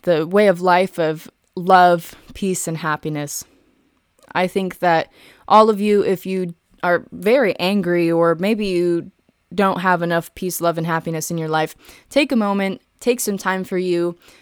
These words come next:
take some time to figure out what it is that you really appreciate about life. Figure out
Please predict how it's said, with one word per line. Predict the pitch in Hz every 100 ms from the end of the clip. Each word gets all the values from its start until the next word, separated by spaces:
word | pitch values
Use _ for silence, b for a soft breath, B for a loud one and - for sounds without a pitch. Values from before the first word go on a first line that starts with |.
| b b
take | - 226
some | 220 220 196
time | 185 185 180
to | - 185 180 180
figure | - 269 262 254
out | 208
what | 202
it | 208 190
is | 214 190
that | 190
you | 170 185 254 190
really | 220 202
appreciate | 175 - - 180 170 - 143 -
about | 165 151 -
life. | 143 120 -
Figure | - 208 226
out | 208 185 175